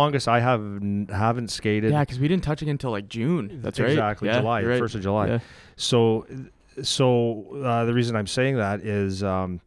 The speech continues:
Speaker 1: everybody was really excited to get back on the ice, and for me personally, I, I, outside of the time that I, that I, uh, wanted to take a hiatus from hockey, it's the longest period of time I've ever not skated.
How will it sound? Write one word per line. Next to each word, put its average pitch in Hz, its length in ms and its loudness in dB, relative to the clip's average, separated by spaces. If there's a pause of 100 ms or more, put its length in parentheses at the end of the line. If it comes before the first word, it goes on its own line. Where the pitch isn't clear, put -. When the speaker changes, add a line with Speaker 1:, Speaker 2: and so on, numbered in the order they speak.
(400)
Speaker 1:
everybody 127 380 0
was 107 200 -4
really 110 280 -2
excited 101 360 -4
to 95 60 -6
get 92 180 -4
back 95 240 -2
on 92 120 -4
the 92 80 -4
ice, 92 160 -6
and 92 100 -8
for - 160 -4
me 117 160 0
personally, 110 520 -2
I, 101 40 -14
I, 104 60 -14 (380)
outside 123 300 0
of 117 80 2
the 101 60 -6
time 107 240 0
that 101 100 0
I, 95 240 0
that 101 220 -2
I, 92 220 -4 (120)
uh, 90 340 -8
wanted 98 360 -4
to 95 100 -10
take 101 260 -2
a 90 180 0
hiatus 95 400 0
from 90 160 -4
hockey, 98 400 0 (260)
it's - 160 -4
the 101 100 -2
longest 107 360 0
period 107 180 2
of 92 80 -2
time 95 220 -2
I've 90 120 -2
ever 90 220 0
not 87 320 -2
skated. 90 460 -6